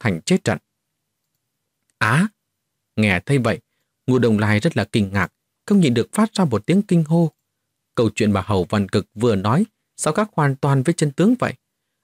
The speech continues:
Ở thành Phan Cố bên kia rốt cuộc xảy ra chuyện gì, hắn biết rất rõ ràng. Cho nên lúc nhìn thấy trên tấu chương viết rằng binh bộ biết mà bao che, liền sợ tới mức không dám xem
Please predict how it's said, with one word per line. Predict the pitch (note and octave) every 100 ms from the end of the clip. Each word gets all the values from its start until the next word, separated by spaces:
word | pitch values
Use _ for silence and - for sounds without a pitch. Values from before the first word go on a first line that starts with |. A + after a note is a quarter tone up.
| _
Ở | D3+
thành | D3 E3
Phan | F3+ F3+
Cố | - A3
bên | F3+ D#3+
kia | - D#3 D3+ _ -
rốt | B2
cuộc | A#2+ G2
xảy | - F#2
ra | G#2+ -
chuyện | A2+ G#2
gì, | G2+ G#2+ - _ _
hắn | _ G2 G#2+ -
biết | B2
rất | - B2
rõ | - - F#3
ràng. | A#2 G2+ - _ _ _ _
Cho | -
nên | A2 G#2
lúc | C#3+ -
nhìn | G#2+ F2+ -
thấy | A2+ F#3+ G#3+ _ -
trên | A#2+ G2
tấu | - D3+
chương | B2 G#2+
viết | F3 -
rằng | A#2 G2+ _ _ _ -
binh | A#2+ A2
bộ | G#2+ G2+ - -
biết | D3+ -
mà | A2 F#2
bao | G2+ G2+
che, | - G2 F#2 _ _ -
liền | C#3 B2+
sợ | A2+
tới | D3
mức | E3 A#3 -
không | - G2
dám | A2 B2+
xem | D#3+ A2+ F2